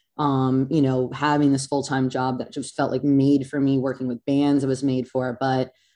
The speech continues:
I knew a lot about Michael and Gordon at that point, my bosses and their values and ethics and the way they felt about free speech and free expression, and felt like this is also a place where I shared the same values, so I'll fit in very well.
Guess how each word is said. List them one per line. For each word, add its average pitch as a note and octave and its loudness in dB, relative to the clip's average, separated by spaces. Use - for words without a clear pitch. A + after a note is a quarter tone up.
I D3 4
knew D#3 4
a D3 2
lot C#3 2
about B2+ -4
Michael C#3 -2
and B2+ -2
Gordon C3+ 0
at C3 -10
that B2+ -4
point, B2+ -4
my C3 -4
bosses B2+ -2
and B2 -4
their B2 -6
values C3 0
and B2+ -2
ethics C3 -2
and B2 -2
the D#3+ 4
way C#3+ 4
they C3 2
felt C3+ 2
about B2 -2
free C3+ -4
speech E3 -4
and C#3+ -2
free C#3+ -4
expression, C#3 -2
and C3 -2
felt C#3+ 0
like C3+ -4
this C#3 -4
is C#3+ -6
also C#3 -2
a B2+ -2
place B2+ -4
where B2 -10
I B2+ 0
shared B2 -4
the - -14
same B2 -4
values, B2 -4
so - -10
I'll B2 -6
fit - -10
in B2 -4
very - -10
well. - -12